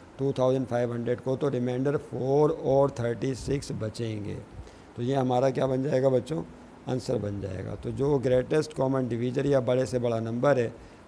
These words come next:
वो क्या होगा? वन नाइंटी टू। आइए check करते हैं कि ये बात सही है या गलत है। ये जो हम जवाब लेकर आए हैं वन हंड्रेड नाइंटी टू, क्या ये सवाल के मुताबिक आया भी है या नहीं?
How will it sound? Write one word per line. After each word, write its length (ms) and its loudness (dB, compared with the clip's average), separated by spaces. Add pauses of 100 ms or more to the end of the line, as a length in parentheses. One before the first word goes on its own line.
वो 120 0
क्या 160 -2
होगा? 340 2 (140)
वन 340 -2 (220)
नाइंटी 420 -6
टू। 240 -8
आइए 240 2
check 280 -4
करते 280 -2
हैं 160 -4 (420)
कि 80 0
ये 200 2
बात 220 2
सही 360 0
है 260 2 (240)
या 180 0
गलत 340 2
है। 160 -4 (580)
ये 100 -2
जो 120 0
हम 140 0
जवाब 340 2
लेकर 300 2
आए 80 0
हैं 100 0
वन 200 0
हंड्रेड 260 0
नाइंटी 320 -2
टू, 160 -4
क्या 160 2
ये 80 2
सवाल 340 0
के 100 -2
मुताबिक 500 -2
आया 240 0
भी 180 0
है 180 2
या 120 2
नहीं? 300 -6